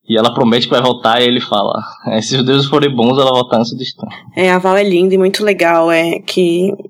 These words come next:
Speaker 2: não teve muito dela ainda aqui no que a gente tá falando, porque as coisas importantes sobre a Val ainda vão acontecer nos próximos capítulos do John, então. Mas, assim, faltava a Ariana e Marta na série e, sem dúvida, faltava a Val na série também, né?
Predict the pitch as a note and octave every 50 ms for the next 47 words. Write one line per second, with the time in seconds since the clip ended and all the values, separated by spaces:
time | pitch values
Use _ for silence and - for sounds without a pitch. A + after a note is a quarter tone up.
0 | _ - G3 F#3 F3+ F#3+ G3 G#3+ G#3 G3+ G#3 G#3 G3 F#3+ F#3+ G3+ G3+ F3+ F#3 F3+
1 | F3 F3 E3+ E3 E3 E3 E3+ E3+ E3+ - F3+ E3+ E3 F#3 F3 F3 E3+ - - F3
2 | - - F#3 E3+ F3 F3+ F3+ - G3 F#3 - - G#3 F#3+ F3+ F3 E3+ D#3+ - -
3 | - _ _ _ _ _ _ - - F#3 F3+ - G3 F3+ E3+ F3 F3 - F#3 F3+
4 | F#3+ F#3+ F#3 - - F#3 F3+ F3+ - - - F#3+ E3+ F3+ F3+ F3+ E3 F3 F3 E3+
5 | F3 F3+ F3+ F#3 F3+ F3+ F3+ F3+ F3+ - G3+ G3 G#3+ G#3 - G3 F3+ F3+ F3+ -
6 | F#3 F#3 - G3+ F#3+ - - F#3+ F#3+ F#3 F3 - F3+ F#3 E3+ E3+ F#3+ F3 - F3
7 | D#3 - - - E3+ - - - E3 D#3 D#3+ D#3+ D#3 D#3 D#3 C#3+ - - G3+ G3
8 | F#3+ F#3 F#3 F#3 F#3 F#3 F#3 F#3 G3 G3 - - G3 F3+ F3 F3+ - F#3+ F#3+ -
9 | - F#3 F#3+ F3+ F#3+ F#3 F#3 F#3 F#3+ F#3 F3+ F3+ F3 E3+ E3 E3+ E3 - - F#3+
10 | F#3 F3+ F3+ F3+ - F3+ F3 F3+ F3+ F#3+ G3 - - - F#3+ F3+ F3+ F#3 F3+ -
11 | F#3+ F#3 F#3+ F3+ E3+ F#3 F3 F3+ F3+ - F#3 F3+ - F3 F3+ F#3 F#3+ F3+ F#3 E3+
12 | E3 E3+ F3 E3+ F3 - - E3+ D#3+ D#3 - - - F3 E3+ - - F2 E2+ -